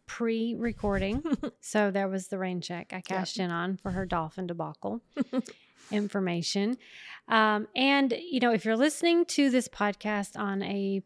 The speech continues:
Speaker 1: podcast platform, we're also on YouTube where you can watch us, um, at My Mom Has a Secret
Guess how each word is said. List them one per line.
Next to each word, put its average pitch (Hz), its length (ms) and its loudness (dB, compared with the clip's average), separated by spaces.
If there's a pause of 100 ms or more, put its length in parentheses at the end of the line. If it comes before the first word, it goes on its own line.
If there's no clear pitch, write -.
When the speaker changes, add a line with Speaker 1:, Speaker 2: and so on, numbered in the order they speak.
Speaker 1:
podcast 175 440 -8
platform, 196 640 0 (160)
we're 202 180 2
also 220 280 0
on 254 160 2
YouTube 202 520 2
where 190 140 -2
you 190 160 -4
can 202 200 -4
watch 175 300 -10
us, 240 340 -6 (480)
um, 196 640 4 (120)
at 202 260 2
My 190 140 0
Mom 185 240 0
Has 170 340 -8
a 180 60 -8
Secret - 720 -8